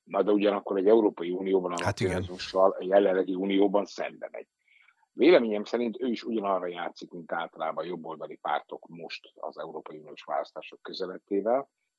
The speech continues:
Speaker 1: hogy erősödni fog a nacionalista pártoknak az identitás tudatán keresztül az Európai Uniónak ez a fajta, ö,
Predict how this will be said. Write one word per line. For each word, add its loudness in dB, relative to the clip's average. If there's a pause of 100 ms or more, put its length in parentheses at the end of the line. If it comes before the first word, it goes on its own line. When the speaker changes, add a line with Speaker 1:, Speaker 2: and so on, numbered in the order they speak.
(220)
Speaker 1:
hogy 2
erősödni -2
fog -10
a -14
nacionalista -16
pártoknak -10
az -8
identitás -10
tudatán -12
keresztül -12
az -18
Európai -14
Uniónak -18
ez -12
a -8
fajta, -10 (560)
ö, -10